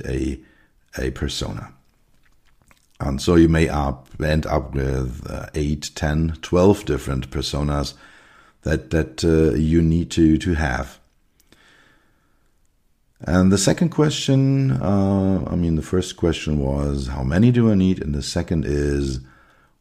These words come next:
"Where do I get the data from? How do I know what kind of person I'm having here?" And again,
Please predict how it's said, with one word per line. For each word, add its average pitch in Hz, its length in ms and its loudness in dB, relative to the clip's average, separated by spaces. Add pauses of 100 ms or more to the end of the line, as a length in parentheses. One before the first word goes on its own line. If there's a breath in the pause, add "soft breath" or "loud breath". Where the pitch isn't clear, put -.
"Where 90 440 4
do 76 440 0
I 69 220 -2
get 65 580 -4 (580)
the 82 80 0
data 139 260 6
from? 65 400 -4 (840)
How 175 680 0 (500)
do 110 200 4
I 98 100 4
know 90 920 2 (400)
what 90 280 -2
kind 73 220 -2
of 65 160 -8
person 62 640 -6 (100)
I'm 65 200 -8
having 90 260 -8
here?" - 280 -12 (1080 soft breath)
And 92 140 0
again, 110 640 4